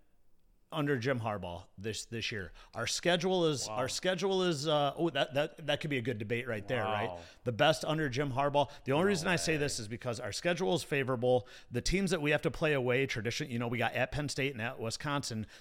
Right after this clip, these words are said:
Speaker 1: They're both really down this year. Uh, and
Speaker 2: Yeah.
Speaker 1: we get Michigan State, who, uh, because Michigan State was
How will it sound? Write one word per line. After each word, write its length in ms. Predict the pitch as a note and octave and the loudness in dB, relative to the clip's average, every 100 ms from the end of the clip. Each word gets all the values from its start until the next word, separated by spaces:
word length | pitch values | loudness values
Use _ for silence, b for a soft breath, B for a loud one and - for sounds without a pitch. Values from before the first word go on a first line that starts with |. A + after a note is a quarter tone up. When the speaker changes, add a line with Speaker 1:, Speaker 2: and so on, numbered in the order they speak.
| B | B
Speaker 1:
They're 160 | C#3+ | 2
both 240 | D3 C#3+ A2 | 4 4 4
really 340 | G#2+ D#3+ C3 | 6 6 6
down 300 | A2+ B2 A#2 | 4 2 2
this 220 | G#2 G2+ G#2+ | -2 -4 -4
year. 280 | G2 F#2+ - B B B B A#2+ | -6 -8 -12 B B B B 0
Uh, 340 | A#2+ A2+ A#2 C3+ | 2 4 2 4
and 300 | C3+ C3 B2 | 4 2 0
Speaker 2:
Yeah. 60 | |
Speaker 1:
we 80 | B2+ | -2
get 200 | B2 A#2 | -2 -2
Michigan 400 | A2+ D3 F3+ F3+ | -2 -2 -2 -2
State, 320 | - D#3+ D3+ | 0 0 0
who, 380 | D3 C#3 C3+ C#3 - - | 0 0 2 0 -4 -12
uh, 180 | A2 A2 | -8 -6
because 560 | G2 A#2+ D3+ C#3+ A2+ - | -4 -4 2 2 2 -4
Michigan 320 | A#2+ A#2+ A#2+ | -6 -4 -4
State 240 | A2 B2+ C3+ | -2 -4 -2
was 420 | G#2+ G2 - | -4 -4 -8